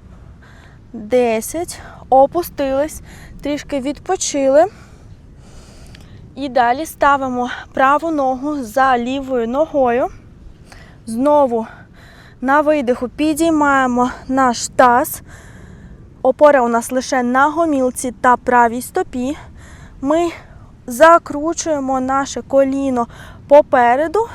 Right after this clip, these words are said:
На вдих повертаємось. Один. Два. Три. Руку можна випрямити. Чотири.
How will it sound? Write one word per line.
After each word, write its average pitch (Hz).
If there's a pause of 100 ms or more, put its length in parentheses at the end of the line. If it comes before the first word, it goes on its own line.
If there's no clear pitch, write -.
(880)
На 277
вдих 247
повертаємось. 233 (920)
Один. 269 (2500)
Два. 240 (2250)
Три. 254 (160)
Руку 285
можна 262
випрямити. 285 (420)
Чотири. 277